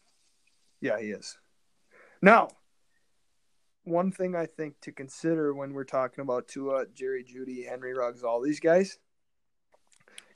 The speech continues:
is there were three first-round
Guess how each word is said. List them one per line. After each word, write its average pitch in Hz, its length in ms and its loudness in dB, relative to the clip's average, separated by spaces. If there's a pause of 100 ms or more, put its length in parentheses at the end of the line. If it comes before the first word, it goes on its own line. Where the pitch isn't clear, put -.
is 156 420 0 (640)
there 160 360 4
were 240 260 4
three 196 640 2
first-round 175 800 2